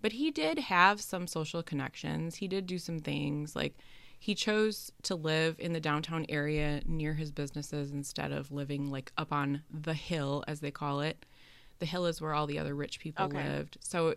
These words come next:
Speaker 1: he was kinda, he was stingier with his money. They did have a nicer house, or they lived in nicer houses, but they didn't live in the best of the best, right? He cut corners where he could. Um, let's talk a little bit about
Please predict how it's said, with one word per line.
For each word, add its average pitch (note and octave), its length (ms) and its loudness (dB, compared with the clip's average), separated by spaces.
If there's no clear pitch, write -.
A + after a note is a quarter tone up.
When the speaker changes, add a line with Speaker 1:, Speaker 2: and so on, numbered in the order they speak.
Speaker 1:
he - 200 0
was B3 100 4
kinda, C4+ 460 2
he - 120 -2
was G#3 120 0
stingier A3+ 560 2
with A#3 140 0
his A3+ 140 -2
money. D#3+ 520 -2
They F#3 120 -2
did E3 220 2
have E3 360 0
a D#3+ 100 -6
nicer D3+ 400 -4
house, D#3+ 400 2
or - 20 -8
they D3 140 -6
lived E3+ 260 -2
in F3 140 -4
nicer E3 300 -4
houses, D#3+ 460 -2
but E3+ 140 -4
they F3 100 -2
didn't E3 380 -2
live D3+ 180 -4
in D3 220 -2
the C#3+ 80 -4
best C#3 340 -4
of - 120 -12
the - 80 -10
best, - 340 -8
right? D#3 240 -2
He - 160 -8
cut - 240 -6
corners D#3+ 540 -4
where D#3 100 -2
he D3+ 160 -2
could. D3 460 -4
Um, D3+ 440 2
let's A3 200 4
talk A#3 180 -4
a A3 60 2
little F#3+ 240 0
bit F3 120 2
about D#3 540 2